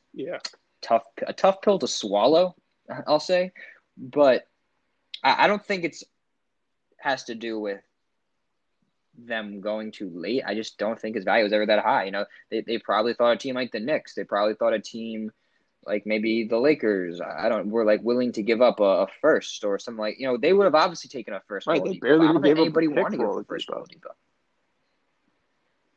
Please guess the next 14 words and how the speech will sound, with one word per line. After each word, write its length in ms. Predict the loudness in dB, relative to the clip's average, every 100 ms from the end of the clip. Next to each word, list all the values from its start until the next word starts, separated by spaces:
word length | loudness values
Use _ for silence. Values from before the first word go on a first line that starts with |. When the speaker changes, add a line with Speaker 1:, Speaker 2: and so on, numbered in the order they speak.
| _ _ _ _ _ _ _ _ _ _ _ _ _ _ _
Speaker 2:
Yeah, 220 | 4 4 2 -4
yeah. 200 | -4 -4
So, 520 | -4 2 4 4 0 -8 -16 -16 _ -20
<laughs> 400 | _ _ _ -8
I 80 |
mean, 120 | -4 -2
to 100 | 0
think 160 | 2
that 160 | 4 6
Oladipo 520 | 4 2 -2 0 0
got 200 | 0 0
less 260 | -2 -2 -4
value 380 | -6 -4 -4
than 340 | -6 -10 -18